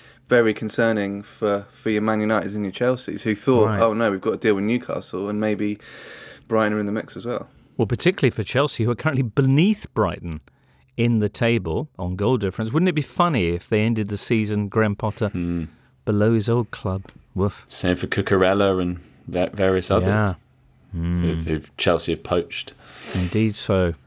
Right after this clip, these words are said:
Speaker 2: Indeed so. All right, then. Uh, that's Brighton, Aston Villa. Now, uh, Spurs Leeds coming up at three o'clock on Saturday. Spurs, who have gone three home games without a win now, after a previously excellent run of form at home.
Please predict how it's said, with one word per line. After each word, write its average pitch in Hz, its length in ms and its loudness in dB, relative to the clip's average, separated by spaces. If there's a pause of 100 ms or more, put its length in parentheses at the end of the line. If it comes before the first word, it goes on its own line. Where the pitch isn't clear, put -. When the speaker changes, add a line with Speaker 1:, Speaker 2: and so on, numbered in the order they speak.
(120)
Speaker 2:
Indeed 104 240 0
so. 92 320 0 (580)
All 170 100 6
right, 117 180 4
then. 120 260 -4
Uh, 127 120 -2
that's 160 200 2
Brighton, 160 300 0
Aston 151 320 -2
Villa. 151 200 2
Now, 147 280 0
uh, 170 160 -4
Spurs 185 360 0
Leeds 170 320 2
coming 120 220 0
up 113 140 -2
at - 60 -14
three 151 180 2
o'clock 131 260 0
on 98 140 -4
Saturday. 101 680 -6 (880)
Spurs, 180 420 2
who 175 100 2
have 147 100 -2
gone 165 200 0
three 214 400 -2
home 185 220 2
games 180 280 2
without 160 260 0
a 139 80 0
win 123 400 0
now, 87 380 -4 (500)
after 113 300 0
a 101 80 4
previously 117 480 -2
excellent 107 580 -4
run 87 160 -4
of 85 80 -8
form 85 260 -6
at 85 100 -8
home. 95 400 -4